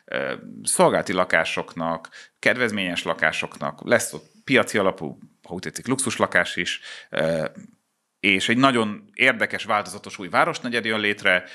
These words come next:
a közepén egy nagy közparkkal, autók nem is mehetnek be az egész negyedbe, csak a szélein, a garázsokba, egy gyalogos, kerékpáros, villamossal átszőtt, teljesen zöld új városnegyed jön létre, felhőkarcolók nélkül.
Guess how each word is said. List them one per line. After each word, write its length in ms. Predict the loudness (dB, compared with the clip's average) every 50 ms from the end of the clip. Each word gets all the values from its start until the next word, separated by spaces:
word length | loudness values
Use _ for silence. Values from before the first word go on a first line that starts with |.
| -18 -14
a 80 | -8
közepén 380 | -4 0 2 2 4 4 2 0
egy 100 | 0 0
nagy 140 | -4 -6 -2
közparkkal, 760 | 0 0 0 2 4 6 4 4 4 2 2 4 4 4 4 6
autók 320 | 4 4 4 2 -4 -6
nem 100 | -4 -4
is 120 | -4 -2
mehetnek 400 | -2 -2 -2 -2 -2 -4 -6 -6
be 60 | -4 -4
az 80 | -2
egész 220 | -2 -2 -2 -4 -4
negyedbe, 320 | -4 -4 -4 -2 -4 -4
csak 180 | -6 -8 -8 -8
a 40 |
szélein, 520 | -6 -2 0 2 2 2 2 0 -2 -6 -10 -6
a 40 |
garázsokba, 720 | -2 2 4 4 4 4 2 -2 -4 -2 0 2 2 2 0 -4 -12 -18 -16 -8
egy 280 | -4 -4 -4 -4 -6 -14 -18 -18 -16 -14 -12 -2
gyalogos, 440 | 2 4 4 6 4 2 0 -4 -4
kerékpáros, 580 | 0 0 2 2 2 0 0 0 0 0 -2 -4
villamossal 560 | -4 -2 -2 -2 -2 -2 -2 -2 0 2 2
átszőtt, 500 | 2 2 0 -2 -6 -8 -8 -10 -4 0
teljesen 420 | 4 4 4 4 2 0 -4 -10
zöld 280 | -8 -8 -6 -6 -6 -6
új 100 | -6 -4
városnegyed 520 | -2 -2 -2 -2 -4 -6 -6 -4 -4 -2
jön 140 | -2 -4 -2
létre, 260 | 0 0 0 0 -2
felhőkarcolók 800 | -4 -2 -2 -2 -2 -4 -6 -10 -10 -10 -10 -10 -12 -12 -12 -12
nélkül. 460 | -14 -14 -14 -14 -16 -14 -14 -14 -14